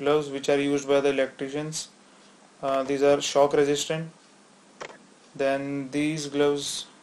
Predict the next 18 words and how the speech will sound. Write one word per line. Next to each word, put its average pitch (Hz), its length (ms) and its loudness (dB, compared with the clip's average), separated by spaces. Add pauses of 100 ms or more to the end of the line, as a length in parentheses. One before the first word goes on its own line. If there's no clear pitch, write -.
(100)
these 139 200 -4
are 147 160 0
completely 143 640 -2 (1200)
made 139 280 2
up 143 180 0
of 160 180 0 (460)
rubber। 135 260 2 (1080)
These 147 200 0
are 147 140 6
used, 156 640 -4 (680)
these 139 200 -2
are, 143 420 4
uh, 139 160 0 (100)
worn 147 240 2 (400)
when, 147 320 0
uh, 139 440 2
we 139 120 2
are 151 100 2